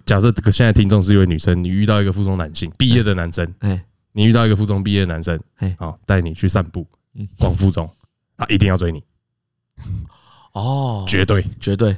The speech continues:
Speaker 1: 绝对。
Speaker 2: 绝对，他不会没事带你逛。
Speaker 1: 不会，不会，不会，不会，不会。他绝对在那边跟你分享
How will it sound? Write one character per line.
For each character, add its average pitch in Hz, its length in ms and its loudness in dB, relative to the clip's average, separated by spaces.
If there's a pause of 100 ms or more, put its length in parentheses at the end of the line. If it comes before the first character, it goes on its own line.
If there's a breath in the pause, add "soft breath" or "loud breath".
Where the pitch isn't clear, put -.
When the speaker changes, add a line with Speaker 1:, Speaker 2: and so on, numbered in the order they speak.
(120)
Speaker 1:
绝 90 140 2
对。 92 120 2
Speaker 2:
绝 98 140 0
对， 101 100 -2
他 113 120 0
不 120 100 -4
会 117 60 -4
没 107 120 -4
事 98 160 -6
带 98 120 -2
你 92 60 -6
逛。 95 140 -8
Speaker 1:
不 95 80 4
会， 107 140 6
不 98 80 6
会， 95 80 4
不 92 80 2
会， 87 80 2
不 85 80 -2
会， 82 120 -4
不 85 60 -8
会。 80 120 -8 (1000)
他 117 120 2
绝 107 160 6
对 107 160 4
在 107 160 0
那 104 60 0
边 101 120 2
跟 95 140 2
你 87 80 -2
分 92 180 0
享 85 180 -2